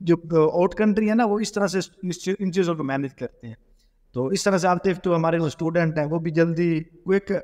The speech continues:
अर्निंग वाली साइड पे चले जाते हैं। फोर्सेज हो गया, मेटाफोर्स हो गए, इन सारी चीज़ों के अंदर,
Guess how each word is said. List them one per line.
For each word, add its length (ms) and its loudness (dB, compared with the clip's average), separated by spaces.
अर्निंग 320 0
वाली 160 0
साइड 320 0
पे 80 -2
चले 240 2
जाते 420 -4
हैं। 160 -12
फोर्सेज 480 2
हो 140 2
गया, 240 0
मेटाफोर्स 640 -2
हो 100 2
गए, 200 0
इन 60 0
सारी 200 -2
चीज़ों 300 -2
के 120 -4
अंदर, 260 -6